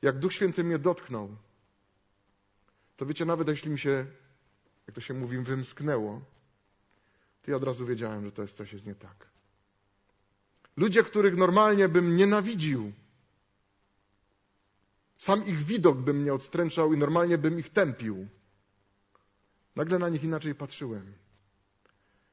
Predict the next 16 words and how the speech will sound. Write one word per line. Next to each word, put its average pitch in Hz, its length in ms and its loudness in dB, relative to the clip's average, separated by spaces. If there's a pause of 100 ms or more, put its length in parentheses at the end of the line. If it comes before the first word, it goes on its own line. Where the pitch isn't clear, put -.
(280)
Ludzie 170 280 6
bliscy 208 420 2
mi, 160 140 2
którzy 160 400 0
wcale 185 340 4
nie 175 120 2
byli 160 200 4
mi 151 100 0
tacy 147 280 -4
bliscy, 117 580 -6 (1040)
których 165 260 4
do 202 100 6
tej 208 140 2
pory 185 240 6
nienawidziłem, 165 920 0 (600)
nagle 185 260 0